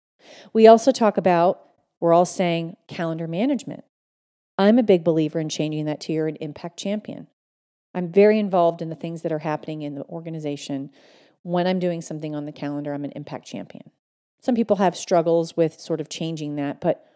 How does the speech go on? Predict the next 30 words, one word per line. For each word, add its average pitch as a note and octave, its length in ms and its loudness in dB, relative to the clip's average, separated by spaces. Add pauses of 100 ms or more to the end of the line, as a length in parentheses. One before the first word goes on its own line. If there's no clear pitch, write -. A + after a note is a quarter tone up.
(160)
why F#3+ 240 -4
not? F#3+ 500 -6
It's F3+ 140 -8
uncomfortable G3 560 -4
to D3 80 -4
say C#3+ 180 -4
something C#3 400 -8
new, C#3 240 -6 (360)
but F3+ 80 2
if D#3+ 140 -4
we F3 120 4
want C#4 180 0
people A#3+ 240 -8
to G#3+ 80 -8
see G#3 240 -8
us - 240 -12 (240)
from C#3 160 -10
a C3 40 -8
new D3 140 -2
place, - 540 -12 (160)
we've F3+ 140 -6
got E3 160 -2
to F#3 80 -4
start - 200 -4
changing E3 320 -8
the E3+ 80 -8
way C#3+ 160 -4
that - 120 -10
we're D#3+ 80 -8
communicating. G#3+ 760 -4